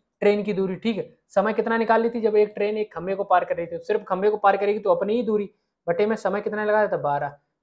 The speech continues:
तो दूरी बराबर कितना है, तो बारह गुणे तीन, बारह तीन छत्तीस,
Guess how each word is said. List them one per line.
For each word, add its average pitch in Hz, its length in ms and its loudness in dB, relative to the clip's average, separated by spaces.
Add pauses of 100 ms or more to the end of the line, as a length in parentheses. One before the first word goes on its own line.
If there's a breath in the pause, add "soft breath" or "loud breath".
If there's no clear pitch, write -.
(100)
तो 151 60 -14
दूरी 190 260 -2
बराबर 214 280 2
कितना 214 280 -6
है, 220 80 -6 (220)
तो 156 80 -20
बारह 180 320 6
गुणे 196 260 0
तीन, 196 240 -6
बारह 185 200 0
तीन 220 280 -4
छत्तीस, 147 380 -12